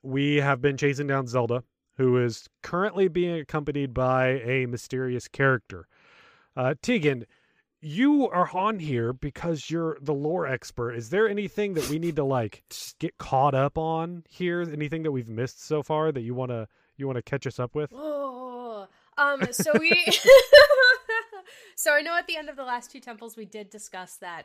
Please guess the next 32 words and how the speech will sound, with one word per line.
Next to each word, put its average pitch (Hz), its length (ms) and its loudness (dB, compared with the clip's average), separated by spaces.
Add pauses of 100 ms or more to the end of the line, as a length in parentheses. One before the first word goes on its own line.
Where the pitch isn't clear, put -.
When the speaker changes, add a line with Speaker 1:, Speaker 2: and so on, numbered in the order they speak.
Speaker 2:
um, 165 360 -18 (360)
these 214 320 -14
locations 190 720 -16 (260)
do 220 240 -8
line 202 240 -6
up 175 220 -10 (280)
perfectly 240 600 -8
with 196 300 -12
the 202 100 -16
springs 190 800 -10 (320)
at, 185 340 0 (240)
um, 165 520 -16
on 220 180 -4
the 214 60 -12
Breath 208 220 -10
of 190 80 -14
the 180 60 -16
Wild 160 300 -16
map, 185 200 -20
which 202 200 -20
is 180 80 -20
very 156 520 -20
exciting, - 760 -20 (580)
right? 185 460 -12
Speaker 1:
<laughs> - 60 -16 (380)
Speaker 2:
Um, 247 160 4
Speaker 1:
Yes. 196 380 -2 (580)
Speaker 2:
so 233 540 -4 (220)
the 247 160 -2
only 320 320 -10
thing 294 380 -14 (200)
that 220 340 -6